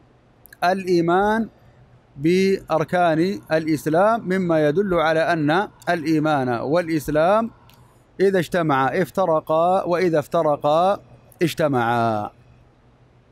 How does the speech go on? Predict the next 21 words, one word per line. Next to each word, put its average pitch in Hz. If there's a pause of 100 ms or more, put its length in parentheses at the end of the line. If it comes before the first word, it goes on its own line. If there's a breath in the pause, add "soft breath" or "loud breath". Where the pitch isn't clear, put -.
قال: 190
"ثم 185
فسر 185
لهم 175
فقال: 160
شهادة 160
أن 147
لا 156
إله 143
إلا 139
الله 156
وأن 151
محمدا 139
رسول 131
الله، 165 (420 soft breath)
وإقام 160
الصلاة 151
وإيتاء 139
الزكاة". 139 (580 soft breath)
وهذه 196
كلها 180